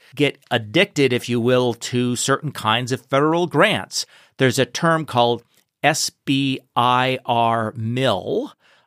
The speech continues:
S B I Rs are a big federal grant program for science and technology projects that various arms of the government are interested in doing. It's a set aside for small businesses.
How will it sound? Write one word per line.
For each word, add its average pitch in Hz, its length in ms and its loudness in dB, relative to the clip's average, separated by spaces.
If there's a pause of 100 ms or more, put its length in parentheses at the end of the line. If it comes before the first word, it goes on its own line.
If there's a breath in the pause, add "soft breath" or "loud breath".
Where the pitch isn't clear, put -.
(120)
S 147 140 0
B 156 160 0
I 143 160 6
Rs 131 560 4
are 117 500 2
a 101 360 -2 (260)
big 131 340 0
federal 131 840 0
grant 120 560 -4
program 156 580 0
for 117 680 0 (360 soft breath)
science 135 520 -2
and 117 120 -6
technology 160 800 0 (200)
projects 123 800 0 (220 soft breath)
that 123 340 2 (140)
various 131 540 2 (160)
arms 120 480 -2
of 120 80 -6
the 117 80 -6
government 156 500 2
are 117 180 0
interested 127 540 -2
in 107 140 -6
doing. 107 260 -6
It's 101 180 -12
a 104 60 -8
set 120 220 -2
aside 110 260 -4
for - 80 -16
small 98 280 -8
businesses. 123 640 -2